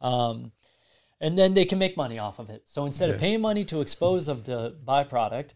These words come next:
Speaker 2: Yeah.
Speaker 1: they actually make money from the government, selling it to the government and dumping it into your water.
Speaker 2: Yeah.
Speaker 1: And let me, let me just, the toothpaste,
Speaker 2: Yeah.
Speaker 1: go around the toothpaste shop. Look at any toothpaste that has fluoride in it.
Speaker 2: Okay.
Speaker 1: What does it say underneath? It says,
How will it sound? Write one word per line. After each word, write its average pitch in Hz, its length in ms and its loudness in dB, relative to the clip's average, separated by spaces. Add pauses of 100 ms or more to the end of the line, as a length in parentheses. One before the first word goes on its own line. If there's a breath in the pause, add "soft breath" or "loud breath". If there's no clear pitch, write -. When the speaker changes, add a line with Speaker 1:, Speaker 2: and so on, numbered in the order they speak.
Speaker 2:
Yeah. 131 160 4
Speaker 1:
they 147 100 8
actually 143 260 4
make 147 360 -6
money 123 260 -6
from 123 200 -8
the 120 80 -8
government, 127 460 -2
selling 135 380 -8
it 117 120 -12
to 180 120 -8
the 180 80 -6
government 110 580 -8 (460)
and 127 240 -8
dumping 123 320 -4
it 120 80 -8
into 110 200 -10
your 104 140 -16
water. 107 380 -2 (260)
Speaker 2:
Yeah. 104 240 2
Speaker 1:
And 165 260 0 (140)
let 202 160 2
me, 196 240 4 (220)
let 185 160 -2
me 170 60 0
just, 147 300 -2 (720)
the 135 100 -2
toothpaste, 135 720 -2 (260)
Speaker 2:
Yeah. 143 220 8 (120)
Speaker 1:
go 208 220 10
around 202 280 4
the 175 80 -2
toothpaste 131 440 -6
shop. 120 300 -6
Look 175 240 0
at 151 160 6
any 196 240 2
toothpaste 185 500 2
that 139 120 4
has 131 200 2
fluoride 120 480 0
in 120 100 -12
it. 113 180 -16
Speaker 2:
Okay. 131 260 6 (200)
Speaker 1:
What 175 140 4
does 196 180 4
it 196 120 2
say 135 440 0
underneath? 123 520 -6
It 143 100 -16
says, - 300 -10